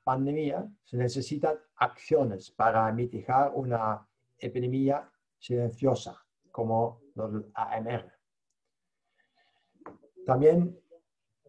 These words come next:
quiero concluir que los que trabajan con animales sí tienen un mayor riesgo de transportar bacterias resistentes. La producción animal debe depender menos del uso de antibióticos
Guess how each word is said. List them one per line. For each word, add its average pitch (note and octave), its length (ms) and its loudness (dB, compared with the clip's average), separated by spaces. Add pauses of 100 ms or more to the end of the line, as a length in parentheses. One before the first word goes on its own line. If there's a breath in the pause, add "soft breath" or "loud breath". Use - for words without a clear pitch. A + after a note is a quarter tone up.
(140)
quiero D3 340 6
concluir D#3 540 4
que A2+ 300 4
los C3 260 2
que C3+ 100 2
trabajan C3 640 4
con B2+ 160 -4
animales C3 680 0 (540)
sí D#3 380 0
tienen C#3 340 2
un C3+ 160 -4
mayor B2+ 340 4
riesgo C#3 380 4
de A#2+ 200 2
transportar A#2+ 880 -2 (280)
bacterias B2+ 680 -4
resistentes. - 840 -10 (1900 soft breath)
La G2+ 160 -4
producción C#3+ 640 4
animal E3 600 4 (680)
debe D#3+ 480 6
depender D3 760 2
menos D3+ 540 0
del C3 140 0
uso D3+ 240 2
de C#3 100 2
antibióticos A2+ 1000 -6